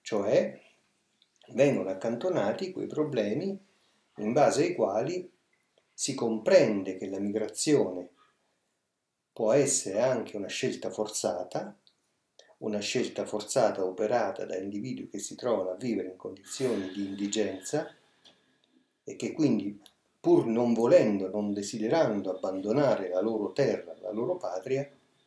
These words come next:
sono costretti a farlo non per una scelta volontaria, appunto, ma perché spinti dalla necessità. Ecco, tutto questo ordine di problemi, no?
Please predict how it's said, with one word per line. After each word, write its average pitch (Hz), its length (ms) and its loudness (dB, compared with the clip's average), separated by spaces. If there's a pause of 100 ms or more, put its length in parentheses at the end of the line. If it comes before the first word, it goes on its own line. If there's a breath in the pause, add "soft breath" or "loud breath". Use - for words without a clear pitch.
(160)
sono 110 320 -2
costretti - 640 -2
a - 60 -6
farlo 113 920 -2
non 180 300 4
per 101 180 -2
una 92 140 -8
scelta - 720 -8
volontaria, 95 680 -4
appunto, 92 640 -8
ma 139 120 -2
perché - 380 -8
spinti 95 680 -6
dalla 85 220 -8
necessità. - 680 -10 (300 loud breath)
Ecco, 143 240 -4
tutto 180 320 0
questo 120 440 0
ordine 98 460 0
di - 140 -8
problemi, 92 680 -8
no? - 280 -6